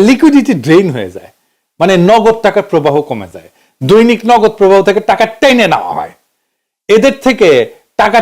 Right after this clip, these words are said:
টেনে নেওয়া মানে সরাসরি ইকোনমির যে অক্সিজেন, এই সাপ্লাইটা বন্ধ করে দেওয়া। এইটাকে বলা হয় below the line economy, অর্থাৎ বাজার, হাট, দোকান এটা খালি করে যদি দেয় কোনো কেউ, তাহলে তার জনজীবনকে দিনে দিনে বিপর্যস্ত করে দেয়। কারণ এইটার চাপ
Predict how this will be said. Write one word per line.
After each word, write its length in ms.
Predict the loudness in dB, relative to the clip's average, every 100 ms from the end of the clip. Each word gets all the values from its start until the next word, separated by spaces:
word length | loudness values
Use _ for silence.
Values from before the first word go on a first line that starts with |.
| 0
টেনে 240 | 0 2 2
নেওয়া 160 | 2 2
মানে 160 | 0 -2 -6 -2
সরাসরি 480 | 2 2 2 0 -2
ইকোনমির 420 | -2 -2 0 -2 0
যে 40 | -2
অক্সিজেন, 400 | -2 -4 -2 -4 -6 _ _ -12
এই 60 | -4
সাপ্লাইটা 360 | -2 0 2 2
বন্ধ 120 | -2 -4
করে 140 | -14 -18
দেওয়া। 180 | _ _ _ _ _ _ -2
এইটাকে 280 | 0 2 0 0
বলা 140 | 2 2
হয় 140 | 2 0 0
below 200 | 2 2
the 60 | 4 4
line 220 | 2 0
economy, 380 | -4 -6 -8 -12 -14 _ _ _ -4
অর্থাৎ 200 | -2 -4 0
বাজার, 340 | 0 2 2 2
হাট, 220 | 2 2 0 -2
দোকান 280 | 0 2 -2 -2 -4
এটা 120 | -4 -2
খালি 180 | -2 0 2
করে 140 | 2 2
যদি 140 | 0 2
দেয় 160 | 2 2 0
কোনো 180 | -2 -2
কেউ, 180 | 0 0 0 -10 _ _ _ -2
তাহলে 220 | 2 2 2
তার 120 | 0 0
জনজীবনকে 560 | 2 2 2 0 -2 -2
দিনে 160 | -2 0
দিনে 140 | 0 0
বিপর্যস্ত 420 | 0 -2 -2 -6 -6
করে 160 | -6 -6 -10
দেয়। 140 | -20 _ _ _ _ _ _ 0
কারণ 220 | 2 0 0 2
এইটার 340 | 2 2 -2 0
চাপ 220 | 0 2